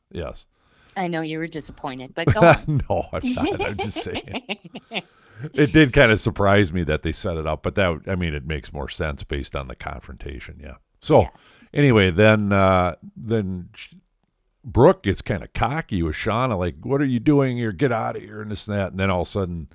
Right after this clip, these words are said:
Speaker 1: Ridge comes out of the, uh, out of the bathroom,
Speaker 2: Mm-hmm.
Speaker 1: and then, and then the, the f-, well, I won't say fight, but confrontation is on.
Speaker 2: Oh, indeed.
Speaker 1: Yep.
Speaker 2: Yeah.
Speaker 1: Yeah.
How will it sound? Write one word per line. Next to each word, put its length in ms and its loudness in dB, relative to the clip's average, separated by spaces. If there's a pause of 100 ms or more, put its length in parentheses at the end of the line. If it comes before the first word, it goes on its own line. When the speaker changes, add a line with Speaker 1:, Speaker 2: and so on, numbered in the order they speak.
(440)
Speaker 1:
Ridge 340 4
comes 240 -2
out 240 2
of 140 -2
the, 260 -2
uh, 120 -4 (120)
out 120 0
of 60 0
the 60 -2
bathroom, 600 -2 (560)
Speaker 2:
Mm-hmm. 560 -14
Speaker 1:
and 160 -2
then, 360 -2 (340)
and 160 -4
then 260 -2
the, 340 -6
the 140 -6
f-, 320 -10
well, 160 -8
I 40 -8
won't 180 -14
say 160 -10
fight, 440 -10
but 160 -8
confrontation 840 -4
is 120 -8
on. 260 -8 (760)
Speaker 2:
Oh, 380 -4 (280)
indeed. 680 -8 (280)
Speaker 1:
Yep. 220 -12 (600)
Speaker 2:
Yeah. 260 -4 (400)
Speaker 1:
Yeah. 220 0